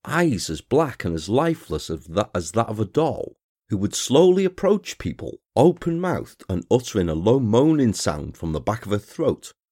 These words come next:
before them invariably legging it, shit up, absolutely, by what they'd seen. Reportedly, these sightings tailed off at the end of the nineteen eighties,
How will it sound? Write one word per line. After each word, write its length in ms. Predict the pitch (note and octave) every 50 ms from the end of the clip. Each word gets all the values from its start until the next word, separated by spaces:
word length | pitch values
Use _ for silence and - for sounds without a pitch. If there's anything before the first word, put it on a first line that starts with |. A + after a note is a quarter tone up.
| _ _ _ _ _ _
before 380 | F#2 F2+ - - G#2+ A2 G#2+
them 180 | F#2 G#2 G2+ G2
invariably 840 | - D#2 G2 F#2+ F2 - A2 A#2+ C3 C3 A#2+ G#2+ F2+ - F#2 F#2 F2+
legging 420 | D#2+ E2 G#2 C#3+ F3 - - F2+ D#2
it, 240 | F2+ A#2+ - - _ _ _ _ -
shit 400 | - - - - F3+ F#3 F3+ -
up, 300 | B2+ F#2 G#2+ E3 - - - _ _ -
absolutely, 960 | C#3 D3 D3+ - - - - D3 D3+ D#3+ F3+ D3+ - - D#2 F#2+ D3+ E3+ F3+ _ -
by 140 | F2 E2+
what 260 | D2+ D2+ D#2 D#2 - -
they'd 200 | D#2+ D2+ - -
seen. 280 | - - C#2+ D2+ D#2 - _ _ _ _ _ _ _ _ _ _ _ _ _ _ _ _ _ _ _ _ _ _ _ -
Reportedly, 800 | A2+ A#2+ - A#3 C#4+ D4 C#4 - G#3 F3+ - F#2 E2 E2+ F2 F2
these 280 | - F3 A3 A3+ -
sightings 580 | - - F#3+ F#3+ F#3+ - - G2 D2 - - -
tailed 360 | - B2+ B2+ A#2 G2+ F2+ -
off 180 | D3 C#3+ - -
at 80 | -
the 100 | - E2
end 220 | F2+ G2 G2 F2+ F2+
of 80 | -
the 80 | - F2+
nineteen 500 | F2+ F2+ F2+ F2+ E2 D#2+ - D2+ C#2+ D2
eighties, 600 | E2 A2+ C3 B2 - - - - - - -